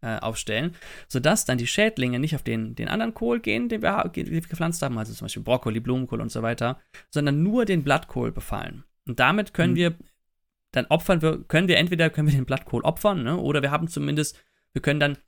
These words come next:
Speaker 1: gezielter mit den Schädlingen umgehen, die sich dann auf den Blattkohl fokussieren. Klappt natürlich auch jetzt nicht zu hundert Prozent, das ist dann auch, ja gut, dann sind ein paar mehr auf dem Blattkohl als auf dem anderen,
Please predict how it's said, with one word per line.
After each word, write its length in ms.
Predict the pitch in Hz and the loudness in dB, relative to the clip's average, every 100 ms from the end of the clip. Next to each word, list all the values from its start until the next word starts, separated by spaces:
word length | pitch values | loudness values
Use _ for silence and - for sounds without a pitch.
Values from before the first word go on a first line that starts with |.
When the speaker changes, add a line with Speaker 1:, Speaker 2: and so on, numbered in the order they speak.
| - | -8
Speaker 1:
gezielter 480 | 131 - 190 180 147 | -2 0 2 2 2
mit 120 | 143 | 2
den 80 | 131 | 0
Schädlingen 360 | 135 139 127 | 0 0 -2
umgehen, 220 | 131 139 | -2 -2
die 80 | 131 | -2
sich 160 | 135 131 | -4 -4
dann 140 | 127 | -4
auf 100 | - | -4
den 140 | - 113 | -6 -4
Blattkohl 320 | 113 - 113 | -6 -8 -14
fokussieren. 560 | - - - - - _ | -14 -16 -14 -16 -18 _
Klappt 240 | - 156 170 | 2 2 4
natürlich 420 | 170 180 175 165 | 2 4 4 4
auch 140 | 160 | 4
jetzt 140 | 156 - | 4 0
nicht 120 | 165 | -2
zu 140 | - | 0
hundert 220 | 139 196 - | 2 2 2
Prozent, 400 | 185 - 185 175 | 0 0 2 2
das 100 | 135 | 0
ist 160 | 127 | 0
dann 120 | 139 | 2
auch, 200 | 131 139 | 2 2
ja 180 | 131 117 | 2 2
gut, 160 | 135 131 | 0 -4
dann 80 | 117 | -6
sind 180 | 131 | -6
ein 60 | 131 | -8
paar 160 | 120 131 | -4 -2
mehr 360 | 131 123 117 | 0 0 -2
auf 100 | 113 | -6
dem 60 | 120 | 0
Blattkohl 340 | 127 - 123 | 0 2 -2
als 140 | 107 - | -2 -4
auf 80 | |
dem 120 | - - | -6 -2
anderen, 360 | 160 156 160 | 0 0 -2